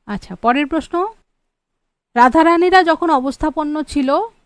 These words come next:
পদ্মলোচন, তখন চার টাকার কাপড়ের দাম কত নিত?" আট টাকা সাড়ে চোদ্দ আনা। ঘর ঝাড় দিতে গিয়ে রাধারানী কি খুঁজে পেয়েছিল?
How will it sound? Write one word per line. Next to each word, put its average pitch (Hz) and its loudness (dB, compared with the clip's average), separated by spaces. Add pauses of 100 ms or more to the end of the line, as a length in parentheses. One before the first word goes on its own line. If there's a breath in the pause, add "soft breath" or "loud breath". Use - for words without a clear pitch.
(180)
পদ্মলোচন, 254 -6
তখন 311 -6 (600)
চার 247 2 (120)
টাকার 311 2 (220)
কাপড়ের 247 -2
দাম 240 2
কত 233 -8
নিত?" 254 -6 (920)
আট 226 0
টাকা 349 2 (160)
সাড়ে 285 2
চোদ্দ 214 -8
আনা। 180 -8 (1900)
ঘর 269 4
ঝাড় 302 2
দিতে 302 2
গিয়ে 311 2
রাধারানী 311 2
কি 302 -2
খুঁজে 320 -4
পেয়েছিল? 339 0